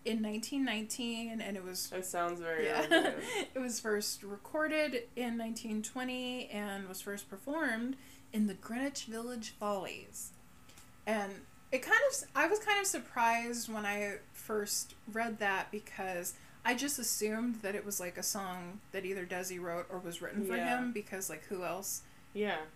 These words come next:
Speaker 1: But apparently
Speaker 2: And it's very him.
Speaker 1: Yeah, it is. It, it really suits him, not just because of Cuba, obviously, but
Speaker 2: No, but the style of
Speaker 1: the
Speaker 2: it.
Speaker 1: style and the way that he was able to really perform it up because he's Desi. It was, I think it's a fun little number. I like that song.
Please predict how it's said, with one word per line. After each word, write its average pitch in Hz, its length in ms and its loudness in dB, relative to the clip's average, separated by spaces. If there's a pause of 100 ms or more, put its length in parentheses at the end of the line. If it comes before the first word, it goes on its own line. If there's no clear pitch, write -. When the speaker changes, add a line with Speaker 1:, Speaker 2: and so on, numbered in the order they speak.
(100)
Speaker 1:
But 180 300 0 (320)
apparently 226 580 -6 (220)
Speaker 2:
And 208 100 4
it's 233 140 2
very 202 280 0
him. 156 340 -6 (160)
Speaker 1:
Yeah, 311 280 6
it 214 60 0
is. 196 300 0
It, 220 140 -2 (160)
it 247 120 0
really 285 240 2
suits - 500 -4
him, 185 240 -4
not 226 180 0
just 285 180 -4
because 247 300 -4
of 202 120 -2 (500)
Cuba, - 260 -6 (140)
obviously, - 480 -10
but 180 80 -4
Speaker 2:
No, 151 300 -2
but 151 160 -6
the 165 100 -6
style 151 440 -4
of - 100 -6
Speaker 1:
the 208 60 -4
Speaker 2:
it. - 40 -4
Speaker 1:
style 247 800 4
and 214 240 -2
the 202 60 -10
way 208 160 -2
that 202 160 -6
he 220 160 -8
was 208 160 -2
able 190 220 -8
to 202 180 -6
really 196 240 -4
perform 208 560 -4
it 196 100 0
up 185 240 0
because 180 320 -10
he's 170 280 -8
Desi. 190 480 -2
It 226 100 -12
was, 262 140 -14 (500)
I 311 100 10
think 359 220 0
it's 233 140 -4
a 202 40 -4
fun - 240 -8
little - 160 -14
number. - 180 -10
I 180 100 -2
like - 240 -8
that - 180 -10
song. 233 320 -8